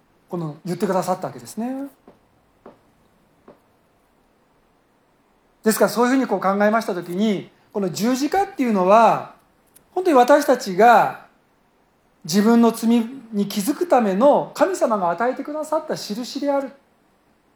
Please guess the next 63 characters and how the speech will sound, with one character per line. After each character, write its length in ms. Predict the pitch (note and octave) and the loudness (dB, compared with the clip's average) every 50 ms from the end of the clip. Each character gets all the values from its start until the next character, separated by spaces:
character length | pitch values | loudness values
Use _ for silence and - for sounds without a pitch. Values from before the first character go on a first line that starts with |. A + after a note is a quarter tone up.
| _ _ | _ _
一 180 | A#3 - - C4+ | -10 -6 -2 -2
度 60 | C4+ | -2
砕 260 | - - A#3 B3 B3+ | -2 0 0 0 4
か 120 | C4 C4+ | 4 4
れ 120 | C#4 D#4 D#4 | 4 4 2
る 80 | D4+ | 0
た 100 | - A#3 | 0 -2
め 120 | G#3+ G#3 G3+ | -2 -2 -4
の 80 | G3 | -6
印 360 | F3+ - G#3+ G#3+ A#3+ - - C#4 | -6 -8 -10 -10 -8 -8 -6 0
で 80 | C#4+ | 2
あ 120 | C#4+ D4 C#4+ | 2 2 2
る。 100 | B3+ F#3+ - _ _ _ _ _ _ _ _ _ _ _ _ _ _ _ _ _ _ _ _ _ _ _ _ _ _ _ _ _ _ _ _ | 0 -6 -12 _ _ _ _ _ _ _ _ _ _ _ _ _ _ _ _ _ _ _ _ _ _ _ _ _ _ _ _ _ _ _ _
そ 140 | - - C4+ | 2 4 4
う 20 | |
い 20 | C4+ | 4
う 20 | C#4+ | 4
こ 60 | C#4+ | 4
と 60 | - | 2
が 60 | A#3+ | 2
言 100 | F#3+ F#3+ | 2 2
え 40 | F#3+ | 0
る 80 | G3 F#3+ | -2 -4
と 80 | F#3+ | -6
思 120 | E3+ E3 E3 | -6 -6 -8
う 40 | |
ん 40 | D#3 | -10
で 60 | C3+ | -12
す 120 | B2 - - | -12 -10 -10
ね。 200 | G#3 B3+ C#4+ D4+ - _ _ _ _ _ _ _ _ _ _ _ _ _ _ _ _ _ _ _ _ _ - | -10 -10 -10 -12 -14 _ _ _ _ _ _ _ _ _ _ _ _ _ _ _ _ _ _ _ _ _ -2
で、 60 | - - | -2 2
そ 120 | - D4+ | 2 4
の 140 | E4+ F#4 F#4 | 4 4 2
こ 100 | F#4+ G4+ | 2 2
と 100 | A4 G#4 | 2 2
に 120 | F#4 D4+ | 2 0
気 100 | - - | -2 -4
づ 160 | B3+ D4+ F#4 | -4 -4 -6
く 80 | - - | -8 -4
こ 140 | - F4+ E4+ | -6 -4 -4
と 160 | E4 D4+ C#4 | -2 -2 2
が、 380 | D4 E4+ F4+ F4+ F4 - - - - _ _ _ _ _ _ _ _ _ _ _ _ _ _ _ _ _ _ _ | 4 4 4 4 2 -2 -12 -18 -20 _ _ _ _ _ _ _ _ _ _ _ _ _ _ _ _ _ _ _
救 280 | - - - - C4+ B3+ | -10 -10 -2 2 2 4
い 40 | |
の 120 | B3 A#3 G#3+ | 4 4 4
第 240 | G#3 G#3+ A3 G#3+ G#3 | 2 2 2 0 -4
一 40 | G3+ - - | -6 -10 -12
歩、 240 | - A3 G3+ F#3+ G3+ - _ | -10 -10 -10 -10 -12 -20 _
復 220 | - G#3+ A3 G3+ | -8 -6 -6 -4
活 240 | - - B3 A#3+ B3+ | 0 0 0 0 0
の 120 | B3 A#3+ G#3+ | -2 0 2
第 200 | A#3+ B3 B3 A#3+ | 2 2 2 0
一 80 | A#3+ | -4
歩、 300 | - - - G3+ E3 - - | -8 -8 -6 -6 -6 -6 -6
そ 140 | - A#3+ A3+ | -6 -6 -2
し 40 | - | 2
て 60 | B3 | 2
私 260 | C4 C4+ C#4+ C#4+ C#4 | 2 4 2 0 -2
た 80 | C#4+ C#4 | -6 -8
ち 100 | - B3 | -6 -4
の 80 | C4 | 0
命 300 | C4+ C#4 D4 D4 D4 B3+ | 2 2 2 2 2 2
が 260 | G#3+ F#3+ D#3+ - - | 2 2 2 0 -6